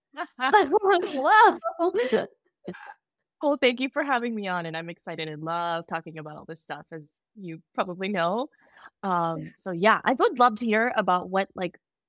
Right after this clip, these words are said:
Speaker 1: about that background, like, what brought us here? What, what, what,
Speaker 2: Yes.
Speaker 1: like, led you to me? <laughs>
Speaker 2: Yes, yes, yes. So I, it's interesting. You know, of course, with a podcast, it's like I'm always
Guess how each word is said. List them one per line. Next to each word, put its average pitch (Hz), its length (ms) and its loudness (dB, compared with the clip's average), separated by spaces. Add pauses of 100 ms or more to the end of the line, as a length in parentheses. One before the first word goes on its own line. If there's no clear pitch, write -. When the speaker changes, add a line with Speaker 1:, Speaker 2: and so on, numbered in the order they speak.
(680)
Speaker 1:
about 247 360 -10
that - 200 -2 (200)
background, 156 460 -10
like, 156 200 -10
what 170 220 -8
brought 156 180 -4
us 156 200 -16
here? 139 200 -14 (480)
What, 214 180 -8
what, 220 140 -8 (240)
what, 480 160 0
Speaker 2:
Yes. - 40 -6
Speaker 1:
like, 226 200 -6
led 220 340 2
you 254 140 6
to 254 200 0
me? 220 280 0 (160)
<laughs> - 160 -12 (480)
Speaker 2:
Yes, 466 480 4
yes, 440 200 2
yes. 415 460 2
So 320 480 6 (640)
I, 370 680 0 (460)
it's - 180 -4
interesting. 269 600 -6
You 294 60 -6
know, 302 120 2
of 269 100 -4
course, 403 280 -2
with 349 80 -6
a 294 60 -10
podcast, 214 640 -2
it's 214 100 -16
like 214 120 -8
I'm 220 120 -10
always 240 580 -6